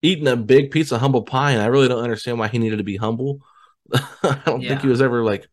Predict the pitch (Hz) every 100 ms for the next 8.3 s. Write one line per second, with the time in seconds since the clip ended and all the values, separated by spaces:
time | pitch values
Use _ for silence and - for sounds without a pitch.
0 | - - 156 143 92 151 135 120 120 127
1 | 117 113 - 127 123 202 123 120 113 85
2 | 104 117 139 _ _ _ _ _ - 92
3 | 92 92 - - _ _ 104 - 113 107
4 | 95 117 113 104 101 95 95 104 - 107
5 | - 120 117 110 107 90 101 120 151 123
6 | 123 107 98 107 90 98 98 110 110 98
7 | 104 107 110 98 - 104 - 98 98 90
8 | 113 117 98